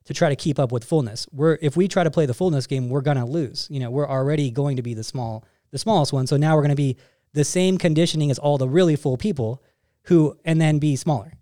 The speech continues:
Like, that's, that's not a positive move. So you move in the direction of, okay, be more conditioned to give you a plus to offset the, the difference of the fullness, right? So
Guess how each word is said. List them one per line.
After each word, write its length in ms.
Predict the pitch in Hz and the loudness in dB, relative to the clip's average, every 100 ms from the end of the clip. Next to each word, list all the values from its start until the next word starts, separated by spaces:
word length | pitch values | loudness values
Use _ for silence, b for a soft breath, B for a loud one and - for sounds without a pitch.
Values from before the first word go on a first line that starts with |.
| - | -2
Like, 120 | 147 | 2
that's, 220 | 165 - | 2 0
that's 220 | 165 165 180 | -2 0 4
not 140 | 165 | 4
a 40 | |
positive 560 | 143 156 156 135 131 113 _ | 2 2 2 0 -4 -6 _
move. 320 | 139 151 110 - | -6 -4 -4 0
So 280 | 160 147 b b b b _ | 2 2 b b b b _
you 320 | 151 156 147 | 2 4 4
move 300 | 156 185 170 | 6 6 6
in 60 | 160 | 4
the 40 | |
direction 460 | 139 147 151 - 143 | 4 4 2 2 2
of, 160 | 131 | 2
okay, 240 | 147 - 143 | 0 0 0
be 160 | 147 | 2
more 160 | 143 135 | 2 0
conditioned 680 | 135 131 196 - 127 117 - _ _ | 0 0 0 0 -4 -6 -10 _ _
to 80 | - | -8
give 260 | 139 151 131 | -2 0 0
you 140 | 131 | -2
a 80 | 104 | -4
plus 340 | - 165 120 - | -2 -2 0 -4
to 100 | 139 | -4
offset 580 | 139 131 - 123 - | -2 -2 -4 -4 -6
the, 340 | - 117 110 139 _ _ - | -6 -4 -4 -8 _ _ -6
the 60 | |
difference 340 | 131 143 127 113 | -2 0 0 -2
of 60 | |
the 60 | 117 | 0
fullness, 320 | 170 123 117 | 0 0 -2
right? 140 | 147 | -2
So 160 | 139 | -2